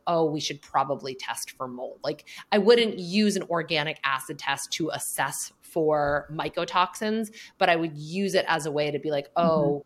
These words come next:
Speaker 1: maybe we do need to look into mycotoxins." There's also a marker on the Great Plains oat, um, that I'm pretty sure Genova doesn't have, which is oxalates. Um,
Speaker 2: Mm-hmm.
Speaker 1: oxalates,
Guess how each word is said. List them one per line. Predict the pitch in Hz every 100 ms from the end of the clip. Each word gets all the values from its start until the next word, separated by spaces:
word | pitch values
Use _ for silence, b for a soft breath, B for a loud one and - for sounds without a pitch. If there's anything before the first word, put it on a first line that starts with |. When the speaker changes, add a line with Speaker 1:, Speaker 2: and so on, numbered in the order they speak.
| -
Speaker 1:
maybe | 175 175 170
we | 160
do | 143 131 151 156
need | 143 139
to | 147
look | 139 139
into | - 135 127 - 135 139 139 143
mycotoxins." | 127 127 120 - - - 131 127 - B B B -
There's | 196 190
also | - 185 202 190
a |
marker | 165 147 160 165 -
on | 156 151 151 147
the | 143
Great | 143 151 147
Plains | - 139 143 139 -
oat, | 151 147 147 - - _ _ _ -
um, | 151 143 139 135
that | 160
I'm | 156
pretty | - 175 262
sure | - 185 165
Genova | 147 165 151 143
doesn't | 143 139
have, | - 139 147
which | 147 147
is | - -
oxalates. | 143 - - 247 254 - - b b _
Um, | 170 151 147 160 170
Speaker 2:
Mm-hmm. | 202 190
Speaker 1:
oxalates, | 165